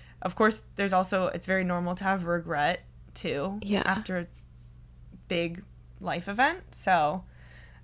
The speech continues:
Speaker 1: you know, you, uh, obviously I want this surgery, and this is something I've wanted for a really long time, but just experiencing that after is gonna be, I think, a roller coaster.
Speaker 2: I know. Oh my God, did my phone, I think, I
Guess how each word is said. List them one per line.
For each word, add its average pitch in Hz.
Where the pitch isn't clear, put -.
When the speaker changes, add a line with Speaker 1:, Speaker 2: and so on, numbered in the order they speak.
Speaker 1:
you 208
know, 185
you, 190
uh, 190
obviously 208
I 165
want 160
this 175
surgery, 165
and 92
this 175
is -
something -
I've 190
wanted 185
for -
a 107
really 147
long 214
time, 202
but 202
just -
experiencing 175
that 170
after 151
is 95
gonna 101
be, -
I 208
think, 190
a 73
roller 165
coaster. 175
Speaker 2:
I 208
know. 104
Oh 208
my 220
God, 208
did 196
my 220
phone, 185
I 196
think, 220
I -